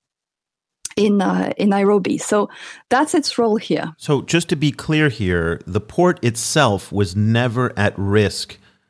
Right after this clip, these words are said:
Speaker 2: of being surrendered to the China Exim Bank or any Chinese entity over a default on payment, Laure. Is that correct?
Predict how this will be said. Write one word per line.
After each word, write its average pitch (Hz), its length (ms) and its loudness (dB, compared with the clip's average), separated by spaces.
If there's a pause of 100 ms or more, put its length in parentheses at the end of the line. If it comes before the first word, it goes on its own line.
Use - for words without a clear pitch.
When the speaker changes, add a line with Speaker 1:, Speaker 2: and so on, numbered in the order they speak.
(460)
Speaker 2:
of 90 240 -2
being 101 360 2
surrendered 101 920 0
to 117 380 0
the 107 80 0
China 104 280 0
Exim 98 320 -2
Bank 95 240 -2
or 95 60 2
any 107 160 2
Chinese 101 400 0
entity 95 540 -4
over 92 440 -2
a 85 60 -6
default 85 640 -4
on 82 220 -4
payment, 69 440 -8
Laure. 69 240 -10
Is 69 60 -14
that 92 160 -8
correct? 110 400 -6